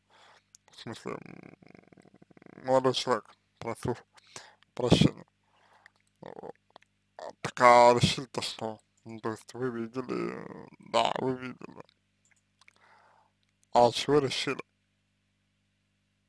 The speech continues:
Когда, когда он, вот, м, прощения просил, ну, то есть просил прощения, да. А решили-то,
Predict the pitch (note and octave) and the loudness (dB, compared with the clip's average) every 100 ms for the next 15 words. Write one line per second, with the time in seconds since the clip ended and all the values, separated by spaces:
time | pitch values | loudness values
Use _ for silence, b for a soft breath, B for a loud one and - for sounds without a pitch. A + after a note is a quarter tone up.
0 | _ _ _ _ _ - b b - - | _ _ _ _ _ -20 b b -20 -4
1 | B2 A2+ - B2 B2 B2 C3 B2 A2+ A2+ | 0 0 0 2 4 6 4 0 -6 -14
2 | - - - - - - - _ - B | -16 -16 -18 -18 -20 -18 -20 _ -20 B
3 | B B B B B _ _ _ _ _ | B B B B B _ _ _ _ _
4 | _ _ _ _ - - B2 - A3 - | _ _ _ _ -20 -18 -16 -8 -6 -4
5 | C3+ A#2 - - - - C3 A#2+ B2+ - | -6 -8 -14 -20 -20 -18 -14 -12 -10 -8
6 | A#2 - D#3 - B2 A2 B2+ - - C3+ | -8 -4 -2 0 -2 -2 -2 -4 -4 -10
7 | C3 A#2 A#2 B2 C#3 _ _ _ _ _ | -8 -2 -2 -2 -10 _ _ _ _ _
8 | _ _ _ _ _ _ _ _ _ _ | _ _ _ _ _ _ _ _ _ _
9 | _ _ _ A#2+ A#2 A#2+ - - - C#3 | _ _ _ 2 2 2 -2 -6 -10 -10